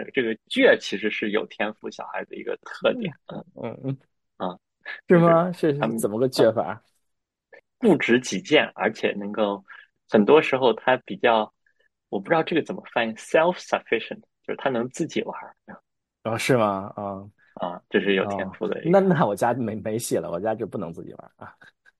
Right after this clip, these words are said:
Speaker 1: 但这些都是说有天赋的孩子更容易有这样的特点，并不是没有了，
Speaker 2: 嗯。
Speaker 1: 就，就，就没天赋了。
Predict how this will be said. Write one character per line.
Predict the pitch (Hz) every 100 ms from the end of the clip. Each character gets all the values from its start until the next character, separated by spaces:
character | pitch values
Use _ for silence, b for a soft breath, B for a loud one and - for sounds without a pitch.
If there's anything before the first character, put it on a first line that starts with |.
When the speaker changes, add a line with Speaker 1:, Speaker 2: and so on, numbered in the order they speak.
| _
Speaker 1:
但 | 196 208
这 | 233 196
些 | 180 165
都 | 175 175
是 | - 127
说 | - 143 139 139 _ _ _ _ _
有 | 233 220
天 | - 170
赋 | 160 165
的 |
孩 | 143 - 92 98
子 | 120
更 | - 214 127
容 | 98 98
易 | -
有 | 113 -
这 | 110
样 | 98 95
的 |
特 | 98 - 98
点， | 95 -
并 | 127
不 | 107 104
是 | 120
没 | 104 98
有 | 131 107
了， | - -
Speaker 2:
嗯。 | 98
Speaker 1:
就， | 98 95
就， | -
就 | 98
没 | 95 98
天 | - 110
赋 | -
了。 | 117